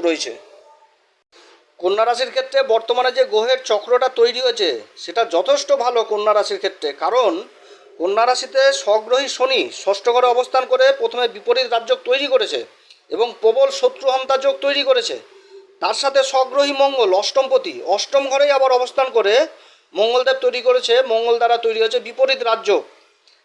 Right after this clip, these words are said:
তাহলে দুখানা বিপরীত রাজযোগ মঙ্গ-, আহ, কন্যা রাশির জন্য তৈরি হয়েছে। তারপর আবার কন্যা রাশির কিন্তু কারক গ্রহ হচ্ছে শুক্র। শুক্র নিজের ভাগ্যে, মানে কন্যা রাশির ভাগ্যের ঘর যেটা বৃষ রাশি,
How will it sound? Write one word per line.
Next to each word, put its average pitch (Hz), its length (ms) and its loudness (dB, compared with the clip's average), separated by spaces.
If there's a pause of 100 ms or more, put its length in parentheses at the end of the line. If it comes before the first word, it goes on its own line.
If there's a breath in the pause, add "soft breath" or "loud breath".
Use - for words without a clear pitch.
(100)
তাহলে 226 180 2
দুখানা 240 480 0
বিপরীত 226 440 0
রাজযোগ 220 380 0 (200)
মঙ্গ-, 208 320 0
আহ, 202 380 6
কন্যা 226 340 0
রাশির 226 240 -2
জন্য 254 200 2
তৈরি 240 280 2
হয়েছে। 254 240 2 (720)
তারপর 247 340 0
আবার 254 280 2
কন্যা 254 360 0
রাশির 262 240 -2
কিন্তু 262 340 -8 (200)
কারক 220 260 0
গ্রহ 240 160 2
হচ্ছে 247 200 0
শুক্র। 269 320 -6 (800)
শুক্র - 340 -12 (140)
নিজের 269 380 0
ভাগ্যে, 220 400 -2
মানে 220 300 0
কন্যা 226 360 0
রাশির 254 280 -2
ভাগ্যের 208 420 -4
ঘর 254 180 2 (100)
যেটা 233 200 0
বৃষ 247 260 -6
রাশি, 269 360 0